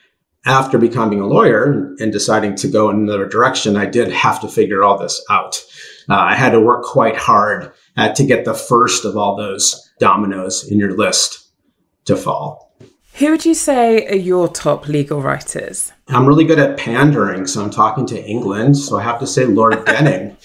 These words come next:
Speaker 1: We, of course, read Lord Denning doctrinally. You know, that's one of my concerns about the way the law is taught, is you're, you're never really even prompted to explore the way judges reason through opinions, right? We read them for the content,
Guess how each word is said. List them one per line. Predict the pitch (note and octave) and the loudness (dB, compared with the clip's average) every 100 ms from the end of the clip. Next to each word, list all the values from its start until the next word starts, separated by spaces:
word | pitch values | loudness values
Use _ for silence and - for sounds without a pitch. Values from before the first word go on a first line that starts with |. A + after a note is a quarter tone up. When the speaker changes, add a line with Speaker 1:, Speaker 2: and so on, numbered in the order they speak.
| - - - | -20 -16 2
Speaker 1:
We, | D#3+ | 4
of | D#3+ | 4
course, | E3+ C#3+ - | 4 2 2
read | C#3+ C#3+ | 2 4
Lord | C3 A#2 | 4 2
Denning | - A2+ A2+ A2+ A2 - _ | 0 -2 -2 -2 -6 -12 _
doctrinally. | A#2+ A2+ - - D#3 C#3+ F2+ E2+ - - - _ | 0 0 0 2 4 4 0 -6 -12 -14 -18 _
You | G2 | -6
know, | G2 | -2
that's | G2+ A2+ - - - _ | 0 -2 -4 -10 -20 _
one | C3 | 0
of | A#2+ | 2
my | A2 | 2
concerns | - A2 G#2 A2+ A2 | 0 -2 2 2 0
about | G#2 G2+ G2 | 0 0 2
the | |
way | A2 G2+ G#2+ - _ _ | 2 0 -4 -10 _ _
the | G2+ | -2
law | G#2+ G#2+ G2 | 2 2 2
is | - | -2
taught, | - A2 G#2+ | -2 0 0
is | G2 G2 - | -2 -4 -2
you're, | G2+ F#2 - - | -2 -2 -8 -6
you're | B2 | 0
never | A#2+ A2+ A2+ | 0 2 0
really | A#2 A2 G#2+ G2 - - _ | 2 2 2 -2 -8 -20 _
even | A#2 A2 G2 | -4 -2 -2
prompted | - A2+ A2+ A#2 F#2+ | 2 2 2 0 -4
to | G#2+ F#2+ F#2 - | -4 -8 -10 -18
explore | - - - A#2+ A#2 | -10 -8 0 2 4
the | A2+ | 2
way | A2 G#2 | 0 0
judges | B2 A#2 A#2 G#2+ G#2+ - | 0 0 0 0 0 -4
reason | - G2+ E3 - G2+ F#2 | -2 4 4 4 -2 -6
through | G2 F#2+ | -6 -6
opinions, | - G2 F#2+ F#2 G#2 G#2 | -4 -2 -2 0 0 0
right? | G2 A2 | 0 0
We | A2+ | 0
read | A#2+ B2+ | 2 0
them | A#2+ G#2 | -2 -2
for | G#2 | -2
the | G2+ | -2
content, | - B2+ - G2+ - - | 2 0 0 -6 -6 -8